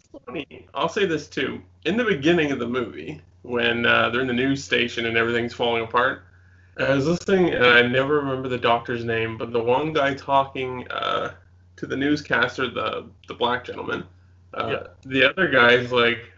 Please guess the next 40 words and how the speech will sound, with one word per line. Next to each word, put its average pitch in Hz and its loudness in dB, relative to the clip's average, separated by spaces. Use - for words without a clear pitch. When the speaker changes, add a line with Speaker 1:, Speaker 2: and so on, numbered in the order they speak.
Speaker 1:
"Oh 160 0
yeah, 185 2
it's 123 0
like, 123 -8
we're 135 -4
calling 147 2
for 147 -2
martial 127 0
law," 120 0
and 151 -2
I'm 131 -4
like, 117 -2
"That's 165 2
pretty 214 0
much 247 0
what's 247 -6
gonna 240 -2
be 226 -4
happening 240 -2
here." 285 -6
And 139 0
I 120 0
just, 180 0
I 139 2
heard 156 6
it, 147 2
and 135 -2
I 123 2
kinda 185 0
laughed 127 -6
to - -12
myself, 196 -6
and 214 -6
I - -2
was 160 -4
like, 139 -6
"Holy 190 -2
fuck, - -6
it's 131 -6
happening." 151 0